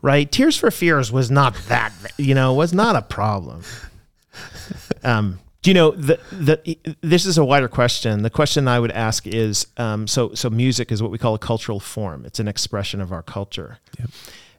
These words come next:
Speaker 1: Uh,
Speaker 2: Goes
Speaker 1: it,
Speaker 2: for movies, it
Speaker 1: it
Speaker 2: goes
Speaker 1: is,
Speaker 2: for,
Speaker 1: yeah,
Speaker 2: yeah.
Speaker 1: exactly. So I, you could ask the same question for movies. Should you watch anything other than a Christian movie? But then I'm gonna ask you, what makes a movie Christian?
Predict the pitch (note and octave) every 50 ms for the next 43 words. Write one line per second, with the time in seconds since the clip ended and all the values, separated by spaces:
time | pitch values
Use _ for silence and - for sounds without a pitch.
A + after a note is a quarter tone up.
0 | _ _ - B2+ B2 A#2 A2+ A2+ A2 - - _ _ _ _ _ _ _ _ _
1 | _ _ _ _ - G#2+ G#2 A2 A2 A2+ G#2+ G#2+ A2 A2 A2+ G#2 A2 A2+ A2 G#2+
2 | G#2 F2 F2+ F#2 - G#2 F#2+ - F2+ F#2 - - F#2+ F#2+ F#2 F2+ F2+ D#3 A2+ -
3 | F#2 F#2+ - C#3+ C3 B2+ - A2+ G2 F#2+ G2+ - - C#3 B2+ A#2 A2+ C3 C#3 -
4 | - C#3 A#2 C#3+ D3 D3 C#3+ - - D3 C3 A#2+ - C3 A#2+ - - - A2 G#2
5 | G2 - _ _ _ _ _ _ _ _ - B2+ B2 B2 B2+ B2+ A2 G2+ E2+ C#2
6 | - - - - - - - - C3 G#2+ C3 C3 B2+ A#2 A#2 A2+ - - - _
7 | _ _ _ - C3 B2+ B2+ A#2+ - B2+ A2+ - - - B2 A#2+ A#2+ A2 G#2+ G#2
8 | - - - - D3 - - - A#2+ G#2+ A#2 C3 C3 F#2+ F2 D#2 D#2+ G#2+ B2 D3
9 | F#3 A3 G3+ D#3+ C#3 C#3+ C#3 - - C3 A#2+ C#3 C#3+ - C3+ C3+ C3+ C3+ - -
10 | B2 A2+ A2 A#2+ A#2+ A#2+ A2 G#2 - - - C#3+ - - - - -